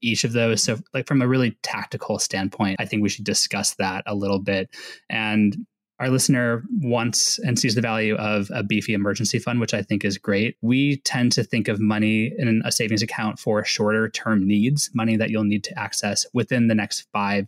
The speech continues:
years or so. And retirement accounts are better for longer term savings. It's an account or multiple accounts that you deposit money into to just let it grow, let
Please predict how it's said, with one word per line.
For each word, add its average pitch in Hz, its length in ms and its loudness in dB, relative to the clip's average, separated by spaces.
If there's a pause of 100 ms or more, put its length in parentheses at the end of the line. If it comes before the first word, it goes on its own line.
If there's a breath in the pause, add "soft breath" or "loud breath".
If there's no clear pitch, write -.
(120)
years 110 380 -4
or 127 140 -4
so. 131 400 2 (460 loud breath)
And 113 120 0
retirement 117 440 2
accounts 110 580 0
are 107 200 0
better 107 280 0
for 107 200 -4
longer 98 440 0
term 104 380 -2
savings. 107 560 0
It's 202 240 -2 (220 loud breath)
an 110 60 0
account 113 380 -2
or 104 360 0 (140)
multiple 107 380 -2
accounts 104 460 -4 (420 soft breath)
that 117 140 -2
you 110 120 2
deposit 110 400 -2
money 107 240 0
into 101 320 0
to 110 120 -4
just 101 200 -4
let 110 140 0
it 101 180 0 (500 soft breath)
grow, 104 420 0 (220)
let 107 180 -4